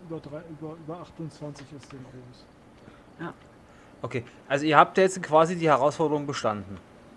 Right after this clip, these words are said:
Speaker 1: Ja.
Speaker 2: Ja.
Speaker 3: Wollen wir da mal, warte mal, was haben wir denn hier?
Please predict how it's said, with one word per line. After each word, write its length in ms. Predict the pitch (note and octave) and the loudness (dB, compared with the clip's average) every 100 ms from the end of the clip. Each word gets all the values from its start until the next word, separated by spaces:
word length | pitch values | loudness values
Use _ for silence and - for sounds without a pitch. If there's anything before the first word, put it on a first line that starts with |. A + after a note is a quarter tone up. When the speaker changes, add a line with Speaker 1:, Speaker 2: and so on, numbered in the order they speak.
| - - - - - | -20 -20 -20 -20 -18
Speaker 1:
Ja. 200 | C#3+ D3 D#3 - - | -12 -12 -12 -18 -8
Speaker 2:
Ja. 100 | F3 - - | -6 -6 -10
Speaker 3:
Wollen 440 | B2 C3 D3+ F3 | 0 4 4 2
wir 160 | F3+ F3 | 2 2
da 320 | F3 D3 D#3 | 4 4 4
mal, 840 | D#3+ D3 D3 D3+ D3+ D3+ D3+ D3+ C#3+ | 2 0 0 0 0 -4 -4 -6 -10
warte 120 | C#3+ | -10
mal, 380 | C#3+ D3 C#3+ C#3 | -8 -8 -8 -8
was 160 | B2 | -8
haben 160 | C3 C#3 | -8 -10
wir 60 | |
denn 100 | B2+ | -10
hier? 560 | B2+ C3 B2+ A#2+ A2 G#2 | -10 -8 -8 -6 -6 -8